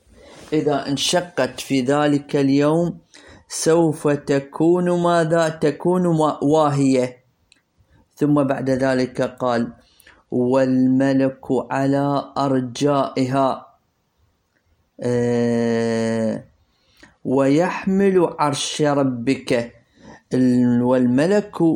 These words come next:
يعني الملائكة على أرجائها، يعني على جوانب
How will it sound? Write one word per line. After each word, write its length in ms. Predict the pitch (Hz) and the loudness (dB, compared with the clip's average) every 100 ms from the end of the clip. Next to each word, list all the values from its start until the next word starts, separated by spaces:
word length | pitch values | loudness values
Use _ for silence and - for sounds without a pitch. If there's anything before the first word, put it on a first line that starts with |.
| - _ | -2 _
يعني 560 | 127 120 120 120 120 117 | -2 0 0 0 0 -2
الملائكة 1040 | 120 120 117 139 185 - 135 - 127 123 - | 0 2 2 2 2 0 -6 -2 -4 -4 -8
على 380 | 120 143 185 196 - | -2 0 2 2 0
أرجائها، 760 | 156 123 139 131 - 120 127 | -2 0 0 0 -2 -2 0
يعني 220 | 165 156 | 0 0
على 320 | 147 175 196 175 | 0 2 2 2
جوانب 600 | 180 180 185 175 160 | 2 4 2 2 -2